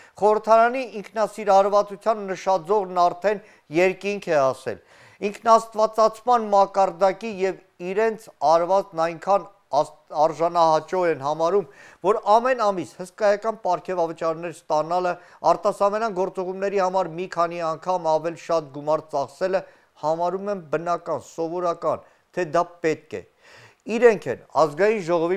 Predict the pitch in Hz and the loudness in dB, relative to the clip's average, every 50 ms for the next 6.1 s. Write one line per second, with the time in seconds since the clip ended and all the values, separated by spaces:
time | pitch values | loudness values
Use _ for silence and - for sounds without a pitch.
0 | 185 - - 160 156 151 135 135 151 151 139 139 139 139 131 139 139 123 127 131 | -6 -2 0 0 0 0 0 0 0 0 2 2 -2 -2 -2 -2 -6 -2 -2 -4
1 | 117 95 85 - _ _ _ _ _ - 185 226 247 240 - 262 - - 226 220 | -4 -4 -8 -14 _ _ _ _ _ -2 2 2 2 2 0 -10 -2 4 4 4
2 | 214 226 226 240 226 - 214 202 - - 208 196 180 196 208 202 - 262 285 277 | 4 4 -2 -4 -2 -4 -4 -4 0 0 0 0 0 -4 -12 -12 -12 -10 -8 -8
3 | 240 - _ - - - - 262 277 269 233 233 240 226 - 240 233 208 208 233 | -10 -10 _ -20 -20 -18 -10 -4 -2 -2 0 -2 -2 -2 0 -2 -2 0 2 0
4 | 240 254 240 208 214 220 226 233 247 220 _ - 208 202 196 175 196 214 202 214 | 0 0 0 0 0 0 0 0 -2 -4 _ 0 0 0 0 -2 -6 -4 -2 -2
5 | 214 208 202 175 160 175 190 185 190 196 190 190 202 202 185 - 185 185 185 214 | -2 -2 -4 -6 -4 -4 -2 0 0 -2 -2 0 -2 -4 -4 -4 -14 -10 -4 -2
6 | 240 233 | -2 -4